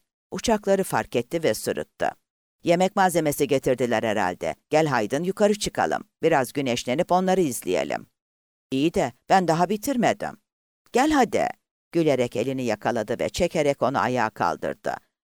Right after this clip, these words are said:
"Burada köstebek gibisin. Güvertede birkaç dakika geçir hiç değilse." Onunla birlikte gitti elbette. Bir kelebeği kovalayan bir köstebek gibi hissediyordu kendini. Çok güzel bacakları vardı.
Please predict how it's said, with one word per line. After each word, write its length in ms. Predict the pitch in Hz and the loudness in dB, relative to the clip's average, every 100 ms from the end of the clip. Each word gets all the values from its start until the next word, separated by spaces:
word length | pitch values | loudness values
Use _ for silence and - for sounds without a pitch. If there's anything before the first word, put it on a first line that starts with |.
| _ - | _ 2
"Burada 300 | 254 254 247 | 4 4 2
köstebek 520 | 247 240 233 233 - | 2 2 2 2 2
gibisin. 420 | 156 90 - - - _ _ - | -4 -4 -6 -6 -6 _ _ 0
Güvertede 560 | 180 180 165 170 151 143 | 4 6 6 4 4 2
birkaç 360 | 156 170 - | 0 -2 0
dakika 380 | 135 - 143 131 | -2 0 0 0
geçir 340 | 123 120 135 | 0 -2 -2
hiç 260 | 113 - - | -4 -6 -4
değilse." 500 | 95 85 - - 57 - _ _ _ _ _ - | -4 -4 -6 -4 -6 -6 _ _ _ _ _ -2
Onunla 400 | 220 269 269 262 | 0 0 -2 -2
birlikte 420 | 262 247 - 262 | -2 -4 -2 0
gitti 280 | 185 - 117 | -2 -2 0
elbette. 580 | 92 90 80 - - - _ _ _ - | 2 2 -2 -2 -4 -4 _ _ _ -2
Bir 140 | 156 147 | 0 2
kelebeği 500 | 143 143 135 131 135 | 2 0 2 0 0
kovalayan 680 | - 120 113 120 131 151 | 0 0 0 -2 -2 -2
bir 80 | 139 | -4
köstebek 580 | - 147 - 143 147 - | -2 -2 0 0 0 -2
gibi 200 | 113 113 | -6 -4
hissediyordu 680 | 107 131 110 113 110 104 | -4 -2 0 0 -2 -4
kendini. 520 | 107 107 95 82 82 - _ _ _ _ | -4 -4 -4 -6 -6 -8 _ _ _ _
Çok 240 | - 165 - | -2 -2 -2
güzel 380 | 147 143 156 | 0 2 2
bacakları 580 | 131 120 107 - 101 87 | 0 0 -2 -2 -4 -4
vardı. 360 | 82 76 - | -4 -6 -6